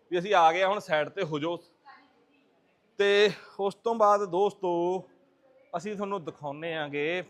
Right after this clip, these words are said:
Mercedes Benz ਦੀ, ਅਹ, like ਜਿਵੇਂ ਆਪਾਂ ਛੋਟਾ ਹਾਥੀ ਕਹੀਏ Mercedes Benz ਦਾ ਦੋ ਸੌ ਛੇ ਡੀ, ਕਿਉਂਕਿ ਇਹ ਸਮਾਨ ਨੂੰ ਲੋਡ ਅਨਲੋਡ ਕਰਨ ਲਈ ਵਰਤਿਆ ਜਾਂਦਾ ਸੀ ਉਹਨਾਂ ਸਮਿਆਂ ਦੇ ਵਿੱਚ। ਤਾਂ ਆਹ ਦੇਖੋ ਤੁਸੀਂ ਬਾਡੀ ਓਪਨ ਹੈਗੀ, ਤੇ ਇਹਨੂੰ, ਅਹ, ਇਹ, ਇਹ Mercedes ਦੀ ਗੱਡੀ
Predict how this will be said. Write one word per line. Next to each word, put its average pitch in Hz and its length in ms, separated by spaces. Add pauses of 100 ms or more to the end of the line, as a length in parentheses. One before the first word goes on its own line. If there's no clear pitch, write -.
Mercedes 190 600
Benz 151 400
ਦੀ, 175 280
ਅਹ, 160 1200
like 170 140
ਜਿਵੇਂ 185 160
ਆਪਾਂ 185 200
ਛੋਟਾ 160 300
ਹਾਥੀ - 220
ਕਹੀਏ 147 280
Mercedes 175 540
Benz 151 120
ਦਾ 151 140 (360)
ਦੋ 185 160
ਸੌ 220 140
ਛੇ 208 340
ਡੀ, 175 320
ਕਿਉਂਕਿ 196 600
ਇਹ 247 120
ਸਮਾਨ 170 380
ਨੂੰ 190 120
ਲੋਡ 190 220
ਅਨਲੋਡ 208 320
ਕਰਨ 185 200
ਲਈ 190 100
ਵਰਤਿਆ 170 320
ਜਾਂਦਾ 170 260
ਸੀ 190 80
ਉਹਨਾਂ 196 200
ਸਮਿਆਂ 175 260
ਦੇ 185 80
ਵਿੱਚ। 175 360 (340)
ਤਾਂ 190 100
ਆਹ 214 100
ਦੇਖੋ 202 220
ਤੁਸੀਂ 196 200
ਬਾਡੀ 160 360
ਓਪਨ 175 320
ਹੈਗੀ, 175 200
ਤੇ 208 240
ਇਹਨੂੰ, 220 360
ਅਹ, - 480
ਇਹ, 208 160
ਇਹ 208 240
Mercedes 190 440
ਦੀ 214 80
ਗੱਡੀ 190 400